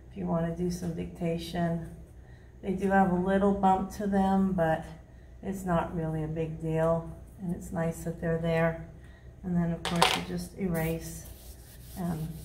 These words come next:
boom, ready for your next song. I'm gonna erase these other lines right there, and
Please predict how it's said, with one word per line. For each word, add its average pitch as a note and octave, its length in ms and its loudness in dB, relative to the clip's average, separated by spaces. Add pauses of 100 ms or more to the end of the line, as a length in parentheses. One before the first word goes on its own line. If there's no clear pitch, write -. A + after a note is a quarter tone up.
(720)
boom, D#3+ 340 -4 (400)
ready F3+ 200 0
for F3+ 160 -2
your F3 120 4
next D#3+ 360 0
song. D#3+ 360 0 (400)
I'm G3+ 60 -6
gonna F#3 120 0
erase F3 280 2
these F3+ 200 0
other F3 300 2
lines F3 420 2
right F#3+ 280 -2
there, G#3 380 2 (840)
and E3+ 500 0